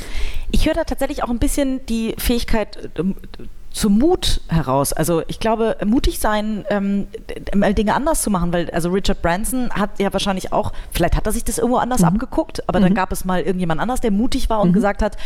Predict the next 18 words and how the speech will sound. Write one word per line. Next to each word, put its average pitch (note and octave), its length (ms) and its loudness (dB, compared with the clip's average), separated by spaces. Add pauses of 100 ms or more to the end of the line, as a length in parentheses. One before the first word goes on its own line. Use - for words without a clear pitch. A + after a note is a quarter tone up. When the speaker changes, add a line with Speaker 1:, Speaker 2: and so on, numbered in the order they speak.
(220)
Speaker 1:
„Ich - 180 2
investiere G#3 540 0
diese F#3 340 2
Zeit E3 300 2
Speaker 2:
Mhm. E3+ 240 4
Speaker 1:
in F#3 120 0
das E3 200 0
wertvollste F3 400 4
Speaker 2:
Mhm. F#3 40 -2
Speaker 1:
Kapital D3+ 380 0
meines D#3 240 -2
Unternehmens.“ D#3 500 4
Speaker 2:
Mhm. A3 40 -4 (500)
Speaker 1:
Wie B3 140 2
mutig C#4 560 2
können A3 260 2
denn, F#3+ 260 2
also F#3 300 2